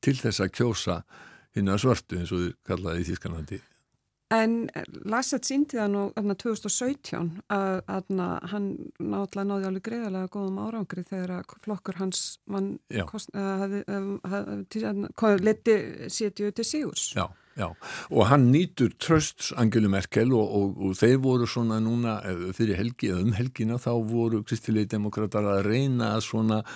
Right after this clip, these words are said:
Speaker 1: blása nýju lífi í kosningabaráttuna með, með, með stórum fundi og, og þar, eh, kom Angela Merkel og sagði að hún hefði þekkt hann mjög
Speaker 2: Mm.
Speaker 1: lengi frá því á þingi og hún treysti honum fullkomlega. Við skulum heyra hvað Angela Merkel sagði.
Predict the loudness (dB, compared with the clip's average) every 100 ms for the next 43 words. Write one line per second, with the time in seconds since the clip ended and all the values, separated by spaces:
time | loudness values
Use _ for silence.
0 | -14 -14 -16 -8 0 4 4 2 0 2
1 | 2 2 2 2 2 -2 0 0 0 0
2 | 0 0 0 -2 0 0 -2 -2 -2 -2
3 | 0 0 -2 -4 -6 -4 -4 -6 -8 -8
4 | -8 -2 0 0 0 0 0 -4 -2 -4
5 | -4 -4 -4 -4 -4 0 2 0 -2 -14
6 | -14 -10 -6 -8 -8 -2 -2 0 -2 -2
7 | 0 0 -2 -4 -4 -4 -2 0 0 2
8 | 0 -2 -2 -2 -4 -4 -4 0 0 0
9 | -6 -2 0 2 2 2 0 -2 -4 -6
10 | -8 -20 -10 -2 0 0 -2 -4 0 4
11 | 2 2 2 2 0 -6 0 2 2 2
12 | 2 2 2 2 0 -2 -4 -6 -4 -6
13 | -2 0 0 0 -2 -4 -4 -4 -4 -4
14 | -6 -8 -8 -10